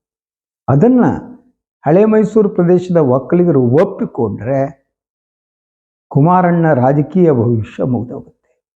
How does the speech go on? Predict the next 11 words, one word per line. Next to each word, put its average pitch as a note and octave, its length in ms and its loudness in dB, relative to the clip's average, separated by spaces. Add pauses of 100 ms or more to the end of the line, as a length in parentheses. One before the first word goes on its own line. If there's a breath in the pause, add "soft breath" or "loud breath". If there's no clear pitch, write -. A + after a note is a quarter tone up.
(600)
ಅವ್ರಿಗಿಂತ A#3 420 2
ಏನೋ, A#3 260 2
ಅವರೀಗ G#3 320 0
ಏನು F#3+ 220 -2
ಕೇಂದ್ರ F3+ 280 -2
ಸಚಿವರಾಗಿದ್ದಾರೆ, B2 800 -6
ಅವ್ರ F3 280 0
ಮಗನ D#3+ 360 2
ಕತೆ A3 360 2
ಏನು G2 200 -4
ಪಾಪ? - 280 -10